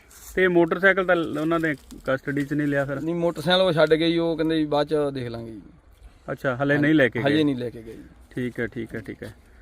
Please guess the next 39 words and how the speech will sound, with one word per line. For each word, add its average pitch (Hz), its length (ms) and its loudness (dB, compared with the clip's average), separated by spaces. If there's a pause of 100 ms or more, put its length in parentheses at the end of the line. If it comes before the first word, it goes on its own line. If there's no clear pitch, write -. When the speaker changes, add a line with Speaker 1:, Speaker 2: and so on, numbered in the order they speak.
(220)
Speaker 1:
ਤੇ 160 80 2
ਆਹ 160 80 6
ਸਮਾਨ 156 360 4
ਵੀ 180 100 6
ਤੁਹਾਡੇ 160 260 6
ਕੋਲ 131 160 4
ਹੀ 127 60 4
ਆ 113 60 4
ਹਲੇ, 110 160 -2
ਹੈਂ? 117 60 -2
Speaker 2:
ਜੀ, 135 80 0
ਸਮਾਨ 143 300 0
ਵੀ 123 80 -8
ਸਾਡੇ 117 260 -14
ਕੋਲ - 160 -18
ਹੀ। - 60 -18 (120)
ਸਮਾਨ 156 280 -2
ਇਹ 165 220 0
ਇੱਥੋਂ 151 180 -6
ਕਣਕ 147 280 -6
ਚੋਂ 151 140 -6
ਸਾਨੂੰ 147 240 -4
ਲੱਭਿਆ 143 300 2
ਵਾ, 151 100 -2
ਬਾਅਦ 147 220 -2
'ਚ 160 80 -10
ਜਦੋਂ 151 200 -2
ਅਸੀਂ 143 200 -8 (340)
Speaker 1:
ਓਕੇ। 151 280 0
Speaker 2:
ਚੋਰਾਂ 151 140 4
ਨੂੰ 143 100 -4
ਭਾਲਦਿਆਂ 131 440 -4
ਚੋਂ 135 100 -12 (340)
ਇਹ 139 80 -10
ਕਣਕ 143 260 -8
ਚੋਂ 143 240 -8 (120)
ਪਿਆ 131 140 -8
ਮਿਲਿਆ 117 240 -10
ਸਾਨੂੰ। - 240 -20